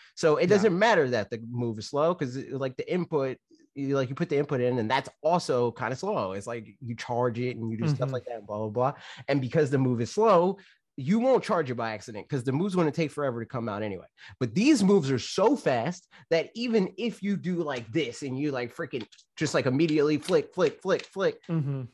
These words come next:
Speaker 1: the move is so fast that it is hard to do that and, like, let go of the move before it starts to come out.
Speaker 2: Mm.
Speaker 1: But if you use the grab button, it is impossible to charge.
Speaker 2: Yeah.
Speaker 1: So you can do up smash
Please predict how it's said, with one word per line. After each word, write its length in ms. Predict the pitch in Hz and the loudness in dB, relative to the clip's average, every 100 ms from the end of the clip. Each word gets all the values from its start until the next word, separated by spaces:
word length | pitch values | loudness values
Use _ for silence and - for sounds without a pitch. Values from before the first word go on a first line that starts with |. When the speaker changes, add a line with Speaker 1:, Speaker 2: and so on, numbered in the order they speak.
| _ - | _ -4
Speaker 1:
the 60 | 160 | 0
move 240 | 214 247 | 0 -2
is 100 | 190 | -4
so 140 | 202 | -4
fast 400 | 185 180 202 233 | -4 -2 -4 -4
that 140 | 175 160 | -6 -6
it 120 | 165 | -8
is 100 | 139 | -10
hard 420 | - 160 196 196 | -10 -6 -4 -6
to 180 | - 190 151 - | -6 -6 -6 -6
do 240 | 156 196 | -4 -4
that 380 | 165 151 160 170 - | 0 0 0 -4 -6
and, 420 | 147 147 139 123 123 | -2 0 0 -2 -4
like, 440 | 139 131 117 107 - _ _ _ - | -6 -4 -4 -8 -14 _ _ _ -16
let 400 | 123 117 170 127 | -8 -2 -2 2
go 220 | 151 165 | 2 2
of 120 | 156 | 0
the 80 | 139 | 0
move 680 | 123 120 127 143 147 143 131 _ _ | 0 -2 -2 -2 -4 -8 -14 _ _
before 440 | 139 120 - 151 139 | -10 -10 -6 -4 -2
it 100 | 120 - | -4 -10
starts 520 | - - - 135 - | -18 -6 0 0 -2
to 80 | 139 | -8
come 220 | - 101 | -6 -6
out. 160 | 85 - _ _ _ _ _ - 156 | -8 -14 _ _ _ _ _ -12 -6
Speaker 2:
Mm. 220 | 165 147 | -4 4
Speaker 1:
But 400 | 302 208 165 - _ _ _ _ | 4 4 2 -4 _ _ _ _
if 180 | - 165 | -2 0
you 80 | 190 | 2
use 180 | 175 147 | 0 0
the 120 | 127 | -2
grab 420 | 101 220 302 202 | -2 0 0 2
button, 500 | 160 147 147 175 180 - | 2 2 2 -2 -6 -10
it 80 | 160 | -4
is 120 | 139 | -2
impossible 640 | 127 110 - 190 147 117 107 | -2 -2 0 0 -2 -6 -8
to 80 | 95 | -10
charge. 580 | - 95 87 - - _ _ _ - | -10 -10 -12 -18 -20 _ _ _ -12
Speaker 2:
Yeah. 160 | 117 | -6
Speaker 1:
So 480 | 123 196 107 143 185 - - | 2 2 4 2 0 -6 -6
you 120 | 127 | -6
can 200 | - 139 | -2 -4
do 180 | 117 131 | -4 -2
up 140 | 175 190 | -2 -2
smash 440 | - 139 147 151 | -2 -2 -2 -6